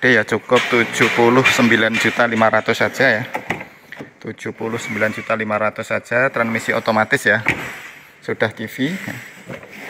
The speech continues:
Nanti bisa langsung ke garasi ya, cukup bawa uang tujuh puluh sembilan juta lima ratus.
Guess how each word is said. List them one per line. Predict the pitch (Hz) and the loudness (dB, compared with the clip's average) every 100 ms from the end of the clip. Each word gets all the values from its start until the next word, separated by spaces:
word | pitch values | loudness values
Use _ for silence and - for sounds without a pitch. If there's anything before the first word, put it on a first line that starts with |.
| - - - - - - | -12 -12 -12 -16 -20 -14
Nanti | 104 113 | -12 -8
bisa | 139 120 113 | -6 -2 0
langsung | 110 110 117 113 | 0 -2 -4 -2
ke | 117 110 107 | -2 -2 0
garasi | 120 104 104 - 127 | 2 4 2 2 0
ya, | 110 | 0
cukup | - 98 110 104 | -4 -8 -6 -2
bawa | 101 - | -2 0
uang | 107 110 113 | 0 0 -2
tujuh | 113 - 127 | -6 -6 -8
puluh | 110 113 110 110 | -6 -4 -4 -4
sembilan | 113 104 104 | -2 0 -2
juta | 110 113 | -2 -2
lima | 107 107 | 0 2
ratus. | 107 101 - 143 170 | 2 2 0 -2 -2